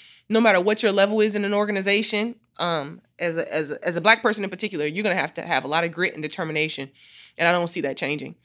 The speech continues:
Um, so, you know, when they get working age, um, I hope that they're doing some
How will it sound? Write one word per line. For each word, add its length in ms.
Um, 360
so, 480
you 160
know, 160
when 200
they 140
get 460
working 500
age, 540
um, 300
I 140
hope 320
that 300
they're 380
doing 360
some 520